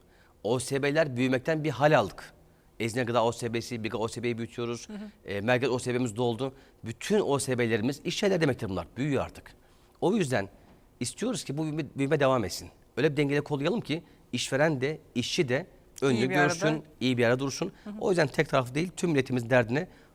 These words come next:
Speaker 1: e, ortak, e, bakmak, onların çözümü için mesaj harcamak çok kıymetli bizim için.
Speaker 2: Peki.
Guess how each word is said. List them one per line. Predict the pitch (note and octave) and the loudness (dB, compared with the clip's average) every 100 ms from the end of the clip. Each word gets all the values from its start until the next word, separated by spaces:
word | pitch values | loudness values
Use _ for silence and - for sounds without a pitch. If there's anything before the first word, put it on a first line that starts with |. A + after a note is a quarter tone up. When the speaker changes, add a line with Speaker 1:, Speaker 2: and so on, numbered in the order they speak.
| - | -12
Speaker 1:
e, | A2+ | -6
ortak, | - C#3+ C3+ C3+ - - F2+ | -2 -2 -2 -6 -6 -14 -6
e, | G#2+ G#2+ - - | -2 -4 -6 -2
bakmak, | B2 B2 G#2 G#2 - - - | 0 0 -6 -6 -10 -20 -6
onların | B2+ B2+ C3+ | -2 0 0
çözümü | B2+ B2+ A#2+ | -2 -2 0
için | A#2+ - A#2+ - - - | 0 -2 -8 -10 -20 -8
mesaj | B2 C3+ | -4 2
harcamak | A#2+ C3+ D#3 | 2 0 -6
çok | - | -6
kıymetli | G#2 - | -6 -6
bizim | E2 E2 | -12 -14
için. | - - - | -16 -20 -14
Speaker 2:
Peki. | A#3 G#3+ F3 | -14 -10 -12